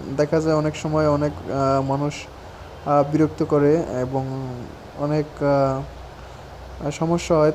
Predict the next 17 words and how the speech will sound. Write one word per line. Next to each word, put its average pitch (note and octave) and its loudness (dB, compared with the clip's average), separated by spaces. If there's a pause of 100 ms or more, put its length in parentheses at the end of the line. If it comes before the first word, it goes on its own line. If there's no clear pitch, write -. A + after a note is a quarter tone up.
তো D#3 4
এজন্য E3 2
আপনি D#3+ 0
এটা D3+ 4
ইউজ D3+ 2
করতে D#3 0
পারেন। F3 2
এটা C#3+ 2
খুবই D3+ 0
একটি D3 -2
সুন্দর D3 0 (600)
আর D3 2
সফটওয়্যার F3+ 2
দেখা D#3 4
যায় D#3 2
অনেক D3+ 0
সময় D#3+ 2